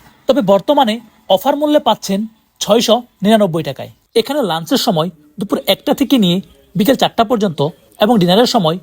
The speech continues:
সন্ধ্যা সাতটা থেকে নিয়ে রাত দশটা পর্যন্ত। এর লোকেশনটি হলো মিরপুর বারো সুলতান ম্যানশনের সাত নম্বর ফ্লোরে। তিন নাম্বার, আর তিন নাম্বারে যে বুফে রেস্টুরেন্টের সন্ধান দেব সেটি হচ্ছে বে ওয়ান বাফেট।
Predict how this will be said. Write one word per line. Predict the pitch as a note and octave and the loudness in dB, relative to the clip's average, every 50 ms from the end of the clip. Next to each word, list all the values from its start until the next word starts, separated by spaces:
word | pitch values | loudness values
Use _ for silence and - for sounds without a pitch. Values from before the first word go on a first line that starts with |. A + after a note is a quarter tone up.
| _ _ _ _ _ - | _ _ _ _ _ -6
সন্ধ্যা | - - G#3 G3 G#3 A#3 - | -2 0 2 2 2 0 -2
সাতটা | - D#3+ D3 - G#3+ G#3+ - | -4 -6 -2 0 -2 -2 0
থেকে | A#3+ B3 B3 F3+ | -2 -2 -2 -2
নিয়ে | E3 E3+ F#3+ - _ _ _ _ - | -2 -4 -6 -8 _ _ _ _ -2
রাত | F3+ G#3+ G3+ D#3+ D3 | 0 0 0 0 -2
দশটা | D#3+ - - D3 - | -4 -4 -6 -8 -6
পর্যন্ত। | - B2+ A#2+ B2 A#2+ - - - _ _ - | -8 -8 -8 -10 -14 -14 -16 -20 _ _ 0
এর | C#4 B3+ A#3 | 2 4 4
লোকেশনটি | G#3+ G3+ A#3 A3 D#4 D#4 C4+ A#3 G#3 | 4 4 2 -2 0 2 2 2 2
হলো | F3 E3+ G3 - - _ _ _ _ _ - | 2 -2 -6 -8 -14 _ _ _ _ _ 2
মিরপুর | G#3 C4+ A3+ C4 C#4+ A3 G3 | 2 2 4 2 2 2 2
বারো | G#3+ F#3 D#3 D#3 F3+ F#3 _ _ _ _ _ | 2 2 0 -4 -8 -10 _ _ _ _ _
সুলতান | - - - - A3+ A3 G#3+ D4+ D4+ C#4 A#3 | -10 -6 -2 0 0 2 2 0 0 0 0
ম্যানশনের | A#3 A#3 - - B3+ G3+ F#3+ F#3+ A#3 - _ _ _ _ _ - | -2 0 0 0 0 0 0 -2 -4 -10 _ _ _ _ _ -12
সাত | - - A3 G#3 - - | -4 0 0 0 0 0
নম্বর | A3+ A#3+ B3+ B3+ - | 0 0 2 0 0
ফ্লোরে। | - F3 D3 C3+ A#2+ A#2+ A#2+ _ _ _ _ _ _ _ _ _ _ | -2 -4 -4 -4 -4 -8 -14 _ _ _ _ _ _ _ _ _ _
তিন | - C4+ B3 A3+ | -6 -4 -4 -4
নাম্বার, | G#3+ E3 C#3 A2 - - _ _ _ _ _ _ _ _ - | -4 -4 -6 -10 -14 -16 _ _ _ _ _ _ _ _ -4
আর | G#3 G3+ - - | -4 -4 -2 0
তিন | A#3 G#3 G#3 | 0 2 2
নাম্বারে | C4 C#4+ C#4+ D4 D4+ D#4 | 4 4 2 2 0 -2
যে | A#3+ F#3 | -4 -4
বুফে | - - B3+ | -2 0 2
রেস্টুরেন্টের | B3 A#3+ A3 - - C4 B3+ B3+ - - | 2 2 2 0 -2 -2 0 0 0 0
সন্ধান | F#3 F3 G#3+ A#3 A3+ | 0 0 0 2 0
দেব | E3 E3 G3 G3 _ _ _ _ _ - - | -2 -2 -4 -8 _ _ _ _ _ -4 0
সেটি | - A3 B3+ C4+ B3+ | 0 2 4 2 2
হচ্ছে | - - - G#3 G3+ - _ _ _ - C#3 | 2 2 0 -2 -2 -6 _ _ _ -2 2
বে | F#3 G#3+ A3 | 2 4 4
ওয়ান | G#3+ A3 G#3+ F#3 | 4 2 0 0
বাফেট। | D3 B2+ - - B2 - | -2 -2 -2 -6 -12 -18